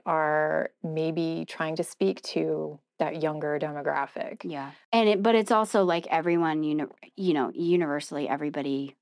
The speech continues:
Speaker 2: finds humor funny, like, it can
Speaker 1: Right.
Speaker 2: re-, you know, and so
Speaker 1: And in inappropriateness,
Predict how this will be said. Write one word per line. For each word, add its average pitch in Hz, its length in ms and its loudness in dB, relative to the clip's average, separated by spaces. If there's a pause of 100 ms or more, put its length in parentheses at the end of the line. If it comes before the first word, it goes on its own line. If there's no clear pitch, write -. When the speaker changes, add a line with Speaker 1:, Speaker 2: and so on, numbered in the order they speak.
(1200)
Speaker 2:
finds 143 300 0
humor 147 320 0
funny, 160 440 2
like, 156 260 0
it 208 80 2
can 185 280 4
Speaker 1:
Right. 160 180 0
Speaker 2:
re-, - 80 2
you 175 60 4
know, 147 220 0 (140)
and 370 180 4
so 165 360 2
Speaker 1:
And 240 120 6
in 240 140 6
inappropriateness, - 1080 2